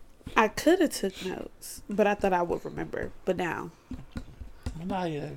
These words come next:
Speaker 2: you're in your thirties. You don't remember stuff like that.
Speaker 1: I do.
Speaker 2: No.
Speaker 1: I haven't taken notes.
Speaker 2: Obviously, you don't.
Speaker 1: I haven't taken notes.
Speaker 2: Look at what just happened.
Speaker 1: I'm usually good at this, but this is awkward.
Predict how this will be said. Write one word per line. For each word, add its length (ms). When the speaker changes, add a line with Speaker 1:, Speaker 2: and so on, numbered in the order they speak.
Speaker 2:
you're 180
in 100
your 80
thirties. 460
You 60
don't 180
remember 340
stuff 300
like 160
that. 360
Speaker 1:
I 140
do. 520
Speaker 2:
No. 480
Speaker 1:
I 60
haven't 300
taken 260
notes. 480
Speaker 2:
Obviously, 380
you 160
don't. 360
Speaker 1:
I 40
haven't 280
taken 260
notes. 280
Speaker 2:
Look 200
at 80
what 160
just 180
happened. 600
Speaker 1:
I'm 100
usually 280
good 140
at 120
this, 160
but 160
this 180
is 120
awkward. 320